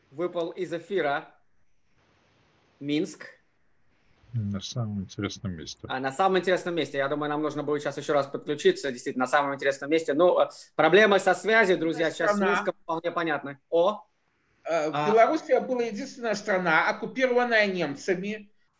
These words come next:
Speaker 3: где не хватало местных полицаев. То есть были, конечно, местные подонки, то, что называется, но их было мало.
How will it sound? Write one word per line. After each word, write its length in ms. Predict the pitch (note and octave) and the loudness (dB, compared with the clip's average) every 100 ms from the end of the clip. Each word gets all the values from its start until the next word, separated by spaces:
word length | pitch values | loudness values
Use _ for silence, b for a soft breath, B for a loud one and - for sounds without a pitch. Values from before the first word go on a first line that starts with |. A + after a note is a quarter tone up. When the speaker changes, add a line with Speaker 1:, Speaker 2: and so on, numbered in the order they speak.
| _ _ - | _ _ -20
Speaker 3:
где 520 | C#3+ - - D#4+ F#3 | -20 -14 -4 -2 -2
не 160 | A3+ B3 | -4 -6
хватало 880 | - A#3+ A#3 C4 C4 C#4 D4 B3+ | 4 6 6 6 6 8 8 8
местных 500 | G#3+ A3+ - B3 - | 2 -2 -2 -6 2
полицаев. 680 | A#3+ A3+ A#3 B3 D#3 G2 - - | 2 2 2 6 6 4 -4 -10
То 80 | - | -2
есть 160 | F#3+ - | -2 0
были, 260 | G#4 A4+ A4+ | 4 4 4
конечно, 400 | F4 D#4+ B3+ B3+ | 2 2 -2 -4
местные 540 | B3 A#3+ - A#3 A3 | 0 0 0 -2 -2
подонки, 600 | A3 G#3+ G3+ G#3+ F3 F#3 | 4 4 6 2 2 -6
то, 160 | F3 G3 | -4 -4
что 160 | G3 | -4
называется, 440 | G3 G3+ G#3 F#3 G#3 | -8 0 2 2 -2
но 140 | B3+ | -6
их 120 | C#4+ | -6
было 240 | B3 D#4 D#4 | -4 2 4
мало. 640 | D#4+ E4 C#4 E3 A2 G#2 | 4 4 4 4 0 -4